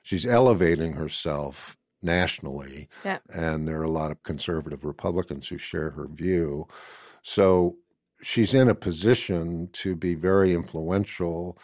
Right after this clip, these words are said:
Speaker 1: with that set of conservative Republicans. Where she might lead them, one doesn't know. So it's a threat, right?
Speaker 2: Yeah.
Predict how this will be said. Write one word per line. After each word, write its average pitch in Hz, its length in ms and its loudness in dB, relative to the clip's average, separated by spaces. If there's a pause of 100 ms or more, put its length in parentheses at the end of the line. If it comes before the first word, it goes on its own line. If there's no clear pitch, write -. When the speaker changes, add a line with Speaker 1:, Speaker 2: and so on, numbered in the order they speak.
(360)
Speaker 1:
with 85 380 -2
that 87 480 2
set - 600 2 (160)
of 80 640 -4
conservative 80 640 -2
Republicans. 80 1120 -4 (560)
Where 87 240 2
she 92 220 -4
might 82 320 -2
lead 92 280 0
them, 80 360 -4 (120)
one 82 200 -2
doesn't 80 420 -6
know. 85 560 0
So 82 460 -2 (720)
it's 120 160 0
a 117 80 4
threat, 127 420 0 (240)
right? 92 380 -4
Speaker 2:
Yeah. 202 140 -4